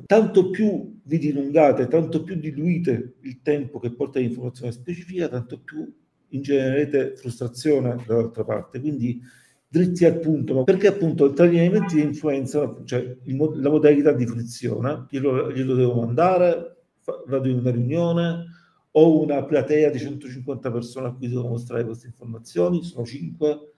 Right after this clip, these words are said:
chi è veramente la persona importante all'interno del tavolo. Insomma, tutti questi elementi influenzano tantissimo. Poi c'è un altro che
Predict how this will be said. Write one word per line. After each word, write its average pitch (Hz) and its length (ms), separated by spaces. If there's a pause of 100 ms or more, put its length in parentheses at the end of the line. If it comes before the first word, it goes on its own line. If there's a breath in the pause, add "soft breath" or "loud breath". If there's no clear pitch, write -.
chi 208 120
è 180 60
veramente 147 480
la 143 60
persona 135 320
importante 131 560
all'interno 131 440
del 123 200
tavolo. 120 480
Insomma, 180 500
tutti 233 280
questi 175 240
elementi 135 840
influenzano 175 640
tantissimo. 127 840 (100)
Poi 311 100
c'è - 160
un 147 140
altro 135 340
che 127 440